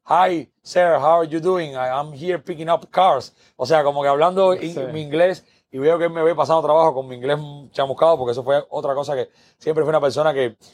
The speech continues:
Speaker 1: o sea, fui muy echado para adelante, le llaman en Cuba. No,
Speaker 2: Sí.
Speaker 1: no, no me dio miedo nunca emprender. Y sin hablar inglés empecé con todo y, y así fui emprendiendo con, y, y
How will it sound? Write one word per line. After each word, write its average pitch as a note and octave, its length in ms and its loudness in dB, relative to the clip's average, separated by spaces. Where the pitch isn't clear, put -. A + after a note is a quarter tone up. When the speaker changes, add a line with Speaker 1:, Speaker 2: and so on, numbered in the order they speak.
Speaker 1:
o A#2+ 100 -12
sea, B2+ 240 2
fui C3+ 140 -4
muy C#3+ 140 -8
echado D#3 280 2
para C3 160 0
adelante, B2+ 320 2
le A#2 100 0
llaman A#2+ 200 -2
en A2 60 -12
Cuba. A2+ 240 -4
No, C#3 260 -2
Speaker 2:
Sí. D3 60 -4
Speaker 1:
no, D3+ 320 0
no C#3+ 100 -6
me E3 120 0
dio E3+ 140 2
miedo E3+ 240 0
nunca E3 220 -2
emprender. C3 540 -2
Y C3+ 340 -4
sin C#3 280 -8
hablar D3 200 4
inglés E3+ 280 0
empecé D3+ 340 0
con D3+ 160 -2
todo F3+ 260 4
y, D#3 60 2
y C#3 320 -6
así C3+ 260 -2
fui E3 380 -4
emprendiendo C#3 440 -4
con, A#2+ 220 -6
y, B2+ 120 -10
y B2+ 420 -12